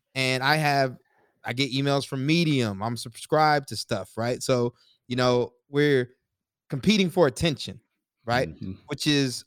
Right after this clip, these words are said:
Speaker 1: I'm curious to know why newsletters, right? And does that still apply today? Because here's another thing, other mediums, exploring other mediums, podcasting, social,
Speaker 2: Mm-hmm.
Speaker 1: et cetera.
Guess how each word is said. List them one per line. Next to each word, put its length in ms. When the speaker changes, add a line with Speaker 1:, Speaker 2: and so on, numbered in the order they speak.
Speaker 1:
I'm 220
curious 440
to 60
know 380
why 640
newsletters, 920
right? 260
And 160
does 160
that 180
still 280
apply 560
today? 440
Because 580
here's 200
another 260
thing, 420
other 180
mediums, 400
exploring 380
other 160
mediums, 320
podcasting, 920
social, 380
Speaker 2:
Mm-hmm. 100
Speaker 1:
et 60
cetera. 300